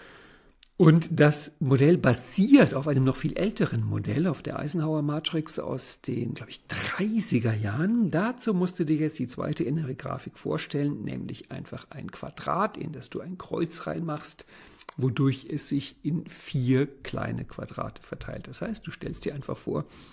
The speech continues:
vier Quadrate angeordnet als ein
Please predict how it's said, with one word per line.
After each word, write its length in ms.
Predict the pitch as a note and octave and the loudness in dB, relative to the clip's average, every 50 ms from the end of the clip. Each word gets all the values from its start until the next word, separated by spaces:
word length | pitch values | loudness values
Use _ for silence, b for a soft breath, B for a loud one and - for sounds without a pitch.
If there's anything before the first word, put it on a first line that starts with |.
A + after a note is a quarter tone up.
| B B | B B
vier 400 | - - - F#3 G3 A#3 C4 - | -16 -2 2 4 4 4 2 -2
Quadrate 800 | - - - - - - B2 C3+ C#3 - - D3 D#3 - - - | -4 -6 -6 -6 -4 -2 -2 -2 0 0 0 0 0 0 -4 -6
angeordnet 800 | - - - F3+ D#3+ D#3+ - - B2+ C3+ C3+ A#2 D3+ C3+ C3+ - - - | 0 2 4 4 4 4 2 0 0 -2 0 2 0 0 0 -2 -6 -6
als 280 | - C#3 C3 - - - _ | -4 -4 -4 -6 -8 -8 _
ein 300 | - D3 D#3+ E3 F3+ | -2 0 0 0 0